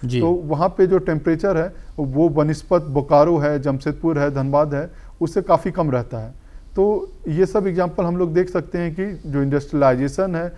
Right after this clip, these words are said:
Speaker 2: और जहाँ पे फॉरेस्ट ज़्यादा हैं, उनमें क्या अंतर होता है और किस हिसाब से, आ, जो मौसमी गतिविधियाँ हैं, आ, उनमें परिवर्तन आता है।
Speaker 1: मतलब, इसका एकमात्र ये है कि हम अपने पर्यावरण को, अ, वृक्ष लगा करके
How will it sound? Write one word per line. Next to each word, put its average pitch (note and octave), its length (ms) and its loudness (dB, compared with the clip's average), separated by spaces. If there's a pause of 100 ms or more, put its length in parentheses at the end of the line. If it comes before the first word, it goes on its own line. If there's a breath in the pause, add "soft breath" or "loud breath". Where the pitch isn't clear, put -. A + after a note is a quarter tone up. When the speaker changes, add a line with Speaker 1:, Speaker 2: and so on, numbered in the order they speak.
(240 soft breath)
Speaker 2:
और C3 140 2
जहाँ C3+ 200 -2
पे D3+ 120 -2
फॉरेस्ट D3 360 2
ज़्यादा D3+ 300 4
हैं, C#3+ 160 -2 (260 soft breath)
उनमें C#3+ 280 0
क्या D#3 200 6
अंतर D3 280 0
होता C#3 300 -2
है C3+ 120 -2
और C3+ 240 -6
किस D3+ 240 -2
हिसाब C3+ 340 -2
से, - 160 -8 (480 soft breath)
आ, A#2+ 260 2
जो B2+ 180 -2
मौसमी B2+ 420 -4
गतिविधियाँ C3+ 520 -2
हैं, C3 220 -8 (280 soft breath)
आ, C3 120 -2
उनमें C#3+ 480 -4 (160)
परिवर्तन A#2+ 420 -4
आता A2 240 -14
है। A#2+ 120 -16
Speaker 1:
मतलब, G3 160 -6
इसका - 320 -6
एकमात्र F3 920 -6
ये C#3+ 260 0
है C#3 260 -2
कि D3+ 380 -4 (720 soft breath)
हम D3+ 220 0
अपने C#3+ 300 -4
पर्यावरण A#2 640 -4
को, A#2+ 460 -6 (420 soft breath)
अ, G#2+ 160 -8
वृक्ष A2 440 -4
लगा A2 320 -2
करके G#2 680 -8